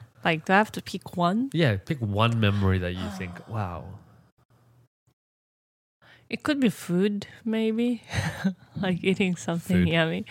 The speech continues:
Speaker 1: I'm really
Speaker 2: We had a lot of
Speaker 1: simple.
Speaker 2: nice food in
Speaker 1: Yeah.
Speaker 2: twenty twenty-two.
Speaker 1: Like, going to, like, hawker center.
Speaker 2: Hawker center?
Speaker 1: Yeah,
Speaker 2: We had
Speaker 1: it
Speaker 2: way
Speaker 1: was, like,
Speaker 2: nicer food than
Speaker 1: yum.
Speaker 2: that.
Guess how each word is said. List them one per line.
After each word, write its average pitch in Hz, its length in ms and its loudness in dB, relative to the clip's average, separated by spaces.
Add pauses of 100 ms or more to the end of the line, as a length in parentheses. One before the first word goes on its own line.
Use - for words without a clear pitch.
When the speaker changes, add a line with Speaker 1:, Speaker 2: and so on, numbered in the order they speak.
(300)
Speaker 1:
I'm 254 80 8
really 247 200 6
Speaker 2:
We 123 60 10
had 131 80 10
a 113 120 4
lot 104 140 6
of 98 60 6
Speaker 1:
simple. 92 120 2
Speaker 2:
nice 90 180 0
food 90 220 -2
in 85 80 -6
Speaker 1:
Yeah. 80 60 -6
Speaker 2:
twenty 82 200 -2
twenty-two. 78 480 -8 (220)
Speaker 1:
Like, 156 480 0 (180)
going 165 420 0
to, 165 100 0
like, 147 280 0
hawker - 360 -4
center. 202 760 -2 (760)
Speaker 2:
Hawker 131 280 2
center? - 320 -4 (180)
Speaker 1:
Yeah, 247 280 8
Speaker 2:
We 254 60 12
had 233 100 4
Speaker 1:
it 233 40 4
Speaker 2:
way 233 140 8
Speaker 1:
was, 240 100 4
like, 233 220 4
Speaker 2:
nicer 220 300 4
food 240 100 -2
than 247 140 -2
Speaker 1:
yum. 85 100 -4
Speaker 2:
that. 95 100 -8